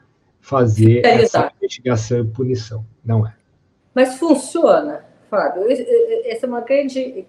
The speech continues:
Speaker 2: dúvida. Ah,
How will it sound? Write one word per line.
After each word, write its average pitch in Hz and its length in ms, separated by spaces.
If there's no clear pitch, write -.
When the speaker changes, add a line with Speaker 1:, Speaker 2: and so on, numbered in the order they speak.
Speaker 2:
dúvida. 196 680
Ah, 170 580